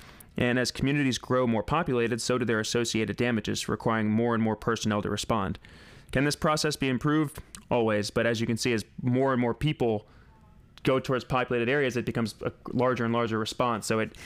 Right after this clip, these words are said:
it sort of is, it's a ballooning, uh, kind of problem.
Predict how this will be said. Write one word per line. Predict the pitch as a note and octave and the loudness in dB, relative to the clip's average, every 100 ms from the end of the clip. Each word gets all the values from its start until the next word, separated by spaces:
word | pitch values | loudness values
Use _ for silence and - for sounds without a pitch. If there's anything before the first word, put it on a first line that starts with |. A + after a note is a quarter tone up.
| - | -4
it | B2 | 0
sort | D#3 D3 | 2 2
of | B2 | 0
is, | G#2+ | -2
it's | - - | -2 0
a | A2+ | -2
ballooning, | A#2 B2 A#2+ C3 B2+ A#2 G#2 - - - - - - - - G#3 - | -2 0 2 4 2 2 -2 -6 -20 -20 -20 -20 -20 -18 -12 -10 -2
uh, | A2+ G#2 G#2 | 0 2 0
kind | A#2+ G#2 | 0 0
of | - | 0
problem. | A2+ A2+ G2 | 0 2 0